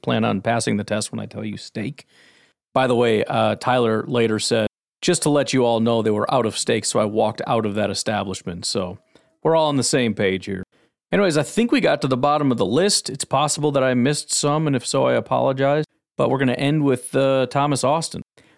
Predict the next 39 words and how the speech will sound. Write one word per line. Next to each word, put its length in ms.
"What's 180
a 60
random 340
food 400
combination 720
you'd 420
try?" 640
What 120
was 160
something? 600
Oh, 220
just 300
yesterday. 600
You're 80
talking 320
about 240
pizza 360
or 100
whatever, 460
and, 260
and 240
my 80
wife 300
made 140
a 60
comment 300
about 180
steak 400
pizza, 500
and 140
it's 160
like 200
my 200
mind 320
just 180
exploded. 1040
Like, 240
excuse 680
me, 320